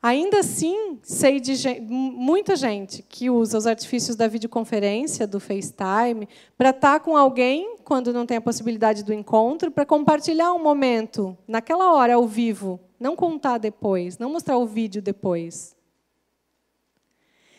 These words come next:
Então, eu queria voltar um pouquinho lá na frase do professor Antunes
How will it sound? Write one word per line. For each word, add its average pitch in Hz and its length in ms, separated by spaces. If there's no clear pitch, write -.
Então, 269 500
eu 330 60
queria 285 240
voltar 269 400
um 349 80
pouquinho 294 400
lá 247 100
na 240 140
frase 226 300
do 214 80
professor 226 440
Antunes 226 960